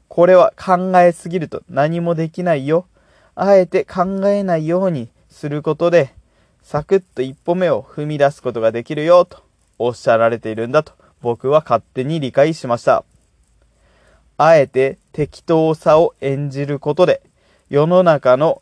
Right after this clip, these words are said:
不条理や自分ではどうにもできないことを潔く受け入れて、できることに集中する。生きてきた過程で学んだことだと僕は思っています。ということで、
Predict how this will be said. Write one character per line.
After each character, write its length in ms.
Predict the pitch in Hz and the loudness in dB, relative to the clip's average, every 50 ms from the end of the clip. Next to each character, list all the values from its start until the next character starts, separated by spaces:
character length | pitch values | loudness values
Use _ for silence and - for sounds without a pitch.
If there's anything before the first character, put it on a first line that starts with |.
| _ _ | _ _
不 240 | _ - - 147 143 | _ -10 -8 -8 -4
条 360 | 139 170 180 180 165 151 131 | 0 2 4 4 4 2 0
理 120 | 117 113 | 0 0
や 240 | 117 123 135 160 - _ _ _ _ - | 2 2 2 2 0 _ _ _ _ -10
自 140 | 151 151 160 | -8 -6 -4
分 300 | 160 185 190 196 196 196 | -2 -2 -2 -2 -2 0
で 100 | 196 202 | 2 4
は 120 | 185 151 | 4 4
ど 280 | 123 135 156 165 170 175 | 2 2 0 0 2 0
う 60 | 175 | 0
に 100 | 175 175 | -2 -2
も 100 | 175 170 | -4 -4
で 160 | 151 147 156 | -4 -4 -6
き 100 | 156 - | -6 -4
な 120 | 190 185 160 | -4 -2 -4
い 40 | 143 | -4
こ 120 | - 156 | -4 0
と 140 | 160 190 147 | 2 2 2
を 100 | - - _ - _ _ _ | 2 -2 _ -20 _ _ _
潔 680 | - 175 175 - - 214 202 196 180 190 190 190 208 208 | -12 -12 -10 0 2 2 2 2 0 -4 0 2 0 0
く 200 | - - 147 131 | 0 -4 -8 -8
受 100 | 131 - | -6 -4
け 80 | - 185 | -2 -2
入 80 | 196 190 | -2 0
れ 100 | 160 - | -2 -4
て、 180 | - 92 - _ _ _ _ _ | -4 -8 -8 _ _ _ _ _
で 140 | - 170 180 | -2 -2 -2
き 160 | 175 - 214 226 | -2 -4 -4 -4
る 120 | 196 208 | -4 -2
こ 160 | 190 208 208 | 0 -2 0
と 80 | 196 233 | 0 0
に 140 | 214 208 175 | -4 -4 -8
集 220 | - - 151 139 | -8 -8 -10 -8
中 180 | - - 139 131 | -6 -6 -8 -6
す 120 | - 135 | -6 -6
る。 140 | 123 117 - _ _ _ _ _ _ _ _ _ _ - | -6 -6 -8 _ _ _ _ _ _ _ _ _ _ -14
生 140 | - 147 143 | -14 -14 -14
き 140 | _ _ _ | _ _ _
て 200 | - 139 131 127 | -6 -6 -6 -6
き 140 | _ - - | _ -10 -2
た 260 | - - 107 - - _ _ - _ _ _ _ _ _ _ | 0 0 0 0 -4 _ _ -20 _ _ _ _ _ _ _
過 140 | - - 151 | -8 -8 -6
程 300 | - 175 170 170 170 175 | -4 -4 -2 -2 0 0
で 220 | 190 214 214 - _ - | 0 0 -2 -4 _ -4
学 320 | 135 139 139 143 143 147 | -2 -2 0 0 -2 -4
ん 100 | 143 143 | -4 -2
だ 120 | 143 143 | -2 -4
こ 120 | - - 143 | -4 -4 -8
と 140 | - 170 160 | -6 -2 0
だ 120 | 165 165 | 0 0
と 180 | 160 - 131 _ _ _ _ _ _ - | 0 -4 -20 _ _ _ _ _ _ -12
僕 320 | 120 117 113 - 123 127 | -12 -12 -10 -8 -4 0
は 200 | 147 165 160 139 | 2 4 4 4
思 200 | 120 113 120 120 | 2 0 -4 -8
っ 40 | - | -8
て 200 | _ - 156 160 | _ -8 -8 -6
い 80 | 160 | -4
ま 180 | 147 139 131 135 | 0 0 0 0
す。 300 | - - - _ _ _ _ _ _ _ _ _ _ _ _ _ _ _ _ - | 0 -6 -20 _ _ _ _ _ _ _ _ _ _ _ _ _ _ _ _ -4
と 120 | 180 196 | 0 0
い 100 | 220 233 | 2 2
う 60 | 226 | 2
こ 100 | 220 208 | 0 0
と 100 | 190 190 | 0 0
で、 120 | - - | -4 -4